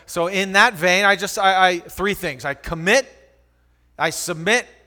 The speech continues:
and I accept. And in the morning, I just write these things out. I, I commit, I submit, and I accept. First, I commit.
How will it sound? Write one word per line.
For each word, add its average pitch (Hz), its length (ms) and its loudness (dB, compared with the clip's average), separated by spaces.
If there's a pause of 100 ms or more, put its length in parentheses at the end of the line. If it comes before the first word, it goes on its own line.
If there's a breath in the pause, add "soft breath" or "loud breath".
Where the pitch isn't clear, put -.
(160)
and 160 120 -6
I 160 120 2
accept. 143 540 -6 (1200)
And 160 100 -8
in 190 100 -6
the 208 60 -4
morning, 220 260 2
I 165 40 -2
just 165 160 -8
write 185 180 2
these 190 120 -10
things 190 160 -8
out. 180 120 4
I, 156 120 2 (220 loud breath)
I 185 120 4
commit, 185 720 0 (840)
I 156 120 -4
submit, 185 600 -4 (240)
and 165 140 -4
I 170 100 6
accept. 160 400 -4
First, 247 240 -2
I 202 100 0
commit. 165 440 -8